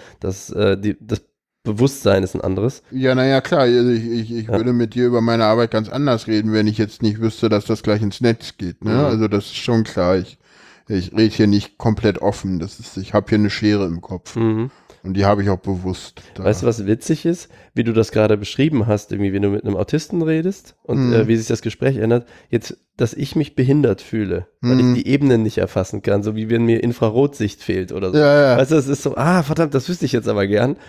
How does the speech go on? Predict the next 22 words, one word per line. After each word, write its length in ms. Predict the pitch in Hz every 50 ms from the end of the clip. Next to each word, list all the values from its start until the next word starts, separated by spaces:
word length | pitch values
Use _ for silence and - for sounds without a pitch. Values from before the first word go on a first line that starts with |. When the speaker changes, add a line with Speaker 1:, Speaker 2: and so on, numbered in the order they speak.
| - - - _
Speaker 1:
Und, 260 | - 131 151 165 -
äh, 160 | - - - 127
Speaker 2:
<laughs> 100 | 165 151
Speaker 1:
aber, 280 | 127 135 135 123 - - -
ah, 260 | - 135 139 147 147
das 140 | 135 127 -
kann 140 | - 147 143
ich 80 | 135
ja 200 | 143 131 131 123
nicht 260 | 123 120 131 127 -
abbilden, 400 | - - _ - 113 101 98 101 101
ich 80 | 101 -
kann 140 | - 123 117
das 100 | 113 -
ja 80 | 117
nicht 160 | 117 113 110 -
spiegeln, 500 | - - 127 123 120 101 92 92 92 104
ne? 260 | 117 135 165 175 170 - _
Das 240 | - 117 117 - -
ist, 80 | 135 -
Speaker 2:
Ja. 380 | 135 123 120 120 117 120 127 123 - _ _ _ -
Speaker 1:
ja. 220 | 117 107 - -